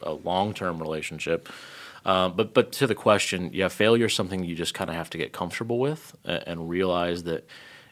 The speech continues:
it doesn't say anything about who you are. Um, it just wasn't the right fit. But with that said,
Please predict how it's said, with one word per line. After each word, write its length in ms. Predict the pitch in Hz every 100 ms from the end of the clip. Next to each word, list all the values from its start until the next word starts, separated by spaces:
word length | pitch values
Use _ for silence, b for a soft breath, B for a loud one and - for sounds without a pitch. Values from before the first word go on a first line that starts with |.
| _
it 140 | 104
doesn't 340 | - 101 101 -
say 240 | - 92
anything 320 | 90 87 87
about 320 | 87 78 - -
who 240 | - 101
you 240 | 82 85
are. 420 | 76 90 143 185 - -
Um, 420 | 85 80 76 76 - - -
it 260 | - 73
just 260 | 78 - -
wasn't 260 | 73 -
the 60 | -
right 200 | 78 65
fit. 380 | - 98 85 - B B B -
But 360 | 107 104 - -
with 140 | 98
that 220 | - 90 -
said, 420 | - 95 82